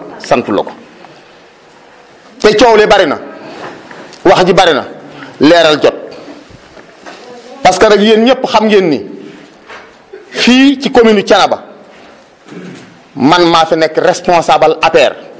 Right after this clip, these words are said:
nekk coordonnateur coalition Benno Bokk Yaakaar. Tey mbooloo mi fi teew, du waa A P R rek ñoo fi teew, du waa P S rek ñoo fi teew, mais du waa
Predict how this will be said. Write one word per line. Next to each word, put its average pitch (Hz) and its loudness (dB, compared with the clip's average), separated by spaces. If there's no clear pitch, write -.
nekk 160 2
coordonnateur 190 4
coalition 196 2
Benno 196 2
Bokk 156 0
Yaakaar. 127 0
Tey 190 0
mbooloo 185 4
mi 185 2
fi - 0
teew, 180 2
du 156 2
waa 175 4
A 170 0
P 170 2
R - 0
rek 170 -2
ñoo 175 0
fi 147 -8
teew, 117 -6
du 127 -2
waa 160 4
P - -2
S 156 2
rek 185 -2
ñoo 175 0
fi 156 -4
teew, 170 2
mais 156 4
du 156 2
waa 160 2